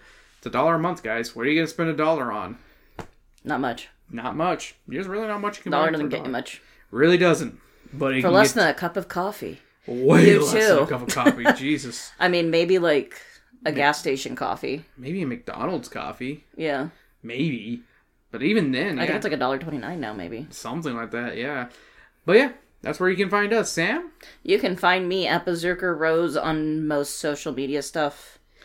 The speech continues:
Speaker 2: I'm, like, rarely ever on Instagram, sometimes on Blue Sky, Twitter, and Tumblr.
Speaker 1: And you can find our buddies Weiss and Brandon. Brandon is at Eldritch Maid on pretty much Twitter, TikTok, and Blue Sky.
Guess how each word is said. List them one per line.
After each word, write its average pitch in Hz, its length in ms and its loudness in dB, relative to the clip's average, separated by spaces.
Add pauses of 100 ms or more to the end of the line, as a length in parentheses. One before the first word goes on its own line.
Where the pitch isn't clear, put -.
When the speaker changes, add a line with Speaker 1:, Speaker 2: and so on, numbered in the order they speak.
(260)
Speaker 2:
I'm, 170 140 0
like, 147 140 0
rarely 156 260 2
ever 151 160 2
on 151 100 2
Instagram, 147 920 -4
sometimes 143 500 -4
on 135 180 -4
Blue 151 200 -2
Sky, 143 340 -2
Twitter, 135 360 -4
and 120 240 -6
Tumblr. 92 400 -8 (280)
Speaker 1:
And 165 320 0
you 180 80 0
can 175 120 -2
find 180 260 0
our 175 160 4
buddies 170 460 0
Weiss 214 360 2
and 208 240 0
Brandon. 156 720 0 (320)
Brandon 208 400 8
is 185 160 2
at 180 280 0
Eldritch 214 400 2
Maid 208 360 4
on 170 280 0
pretty 170 180 0
much 165 300 -4
Twitter, 165 520 2
TikTok, 160 560 -4
and 131 640 -6 (340)
Blue 160 260 4
Sky. 117 540 -4